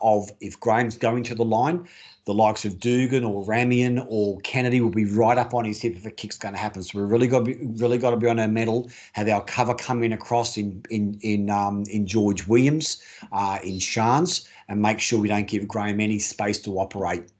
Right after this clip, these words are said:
So he's gonna be an important player for them as well. Andrew Fifita is number three. Fifita is way past his best. You could see last week he was carrying an injury, uh, but he's got some mistakes in him.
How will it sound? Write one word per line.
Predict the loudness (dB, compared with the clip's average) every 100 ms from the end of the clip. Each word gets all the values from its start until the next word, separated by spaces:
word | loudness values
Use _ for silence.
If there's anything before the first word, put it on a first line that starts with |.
| _ _ _
So | 0 2
he's | 4
gonna | 4 4
be | 4
an | 4
important | 2 2 2 2 -2
player | 0 2 0
for | -2
them | -4 -4
as | -4
well. | -2 -2 -2 -8 -20 -20 _
Andrew | 0 2 4 2
Fifita | 0 -4 2 4 4 2 0 _ _ _ _ _ _ _ _ -6
is | -4 -2
number | -2 -2 -4
three. | -4 -2 -2 -4 -14 _ _ _
Fifita | -6 -2 2 4 2
is | 0 -2
way | -2 -2
past | -4 -2 -2 -2
his | -6 -6
best. | -4 -4 -4
You | -6
could | -8
see | -6 0 2
last | 4 0 -2 -4
week | -4
he | -4
was | -2 -2
carrying | -4 -6 -2 -2 -4
an | -6 -2
injury, | 0 0 0 -2 -2 -6 -20 -20 -12
uh, | 0 2 2
but | 2 0 0
he's | -4 -6
got | -6 -4
some | -2 -2
mistakes | -2 -2 -2 0 -2
in | -2
him. | -4